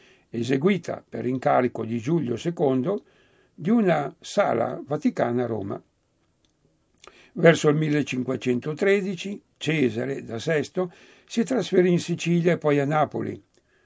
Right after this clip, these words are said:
dove realizzò nel millecinquecentoquindici un monumentale polittico per l'abbazia di Cava dei Tirreni.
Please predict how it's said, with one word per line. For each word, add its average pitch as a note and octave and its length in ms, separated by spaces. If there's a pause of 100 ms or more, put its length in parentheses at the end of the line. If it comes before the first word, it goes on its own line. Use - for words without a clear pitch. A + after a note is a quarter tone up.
dove E3 360
realizzò D#3 560
nel C3 180
millecinquecentoquindici D3+ 1500 (380)
un G3 260
monumentale D3+ 1000
polittico F3+ 1080
per C#3 240
l'abbazia C3+ 640
di B2+ 200
Cava A#2 500
dei A#2+ 340
Tirreni. A#2 640